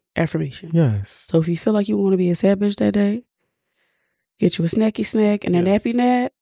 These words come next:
Speaker 2: And you're good to go.
Speaker 1: And then start over.
Speaker 2: <laughs>
Speaker 1: We are trying to step into more of a positive vibe.
Speaker 2: Yes.
Speaker 1: And I'm speaking for me and Courtney specifically. Of course, we want you guys to be positive as well.
Speaker 2: Mm-hmm.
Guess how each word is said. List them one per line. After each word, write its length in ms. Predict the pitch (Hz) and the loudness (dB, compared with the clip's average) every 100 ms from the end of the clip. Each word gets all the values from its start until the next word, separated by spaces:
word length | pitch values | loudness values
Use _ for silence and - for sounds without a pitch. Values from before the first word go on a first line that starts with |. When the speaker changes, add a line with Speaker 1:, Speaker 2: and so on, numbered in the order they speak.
| - | 0
Speaker 2:
And 100 | 131 | 2
you're 100 | 127 | 4
good 140 | 127 | 4
to 80 | 120 | 2
go. 220 | 120 101 92 _ _ _ _ _ - | 0 -2 -8 _ _ _ _ _ -2
Speaker 1:
And 80 | |
then 120 | 175 165 | 0 -2
start 340 | - 156 151 | -4 -6 -8
over. 300 | 135 131 - _ _ _ _ - 139 _ - | -10 -16 -20 _ _ _ _ -20 -20 _ -14
Speaker 2:
<laughs> 1040 | 131 139 135 165 - 156 - 143 - 135 | -8 -8 -4 -6 -6 -16 -12 -14 -14 -4
Speaker 1:
We 180 | - 196 | 4 4
are 120 | 180 | 4
trying 260 | 165 220 214 | 2 4 4
to 100 | 202 | 2
step 240 | - 208 190 | 2 2 2
into 400 | 196 220 208 190 | 0 0 0 2
more 280 | 185 196 | 2 4
of 120 | - 170 | 4 2
a 100 | 160 _ _ _ _ _ | 0 _ _ _ _ _
positive 680 | - - - 254 269 262 269 | -8 -6 -6 -4 -4 -2 -2
vibe. 400 | 240 254 247 247 _ | 0 -2 -2 -6 _
Speaker 2:
Yes. 220 | 117 90 - | -2 0 2
Speaker 1:
And 120 | 180 | 2
I'm 100 | 190 | 2
speaking 260 | 226 196 | 0 0
for 180 | 202 185 | 0 2
me 440 | 180 190 196 202 - _ - - - | 4 4 2 0 -4 _ -20 -20 -10
and 100 | 160 | -8
Courtney 240 | - 165 156 | -2 -2 -2
specifically. 720 | - 151 220 233 233 233 233 | -6 -2 0 0 0 0 0
Of 140 | 180 | -4
course, 540 | - 185 175 185 - - _ _ - | -2 0 0 -2 -12 -20 _ _ 0
we 80 | 175 | 2
want 200 | 175 180 | 4 2
you 60 | |
guys 260 | 175 165 170 | 2 2 2
to 60 | |
be 120 | 170 170 | -2 2
positive 380 | 165 160 160 | 2 2 0
as 120 | 151 151 | 0 0
well. 380 | 180 185 185 185 | 2 4 2 2
Speaker 2:
Mm-hmm. 360 | 98 101 71 | 0 -2 -4